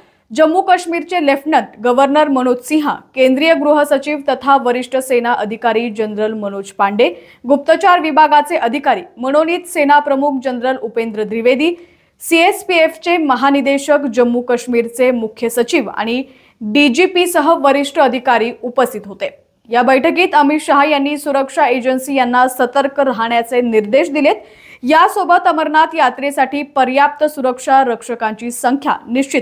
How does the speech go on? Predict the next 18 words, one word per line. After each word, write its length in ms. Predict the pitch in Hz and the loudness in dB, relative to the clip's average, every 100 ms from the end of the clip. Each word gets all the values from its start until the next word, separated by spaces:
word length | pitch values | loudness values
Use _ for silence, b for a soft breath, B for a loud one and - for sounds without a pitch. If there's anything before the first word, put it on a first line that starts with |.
| - | -4
करण्यात 240 | 185 185 | -8 -6
आली 140 | 202 226 | -2 -2
आहे. 240 | - - _ _ B B B B B | -4 -12 _ _ B B B B B
अमरनाथ 560 | 262 294 320 339 349 | 2 4 4 4 4
यात्रेसाठी 600 | 320 277 262 277 285 277 311 | 2 2 2 -2 -2 -4 -2
आवश्यक 500 | 247 254 254 285 285 - | 0 0 0 -2 -2 -6
इको 300 | 254 277 285 | -2 2 2
फ्रेंडली 440 | 285 262 247 269 247 | 2 0 0 0 -2
उपायांचं 640 | 240 240 226 226 262 277 277 B B | 2 2 2 0 -2 -4 -6 B B
अवलोकन 600 | 262 269 330 320 320 392 | 2 4 4 4 2 0
करा, 260 | 392 330 370 | 2 2 4
असे 400 | - 247 254 262 | 2 -2 -2 -4
निर्देश 540 | 247 233 214 262 262 | -2 -4 -2 -4 -2
देखील 300 | 254 254 214 185 | -6 -6 -10 -12
शहा 340 | - 254 254 | -4 -2 0
यांनी 240 | 240 208 202 | 0 0 -4
दिलेले 300 | 196 196 202 | -4 0 2
आहेत. 260 | 190 202 | 0 -2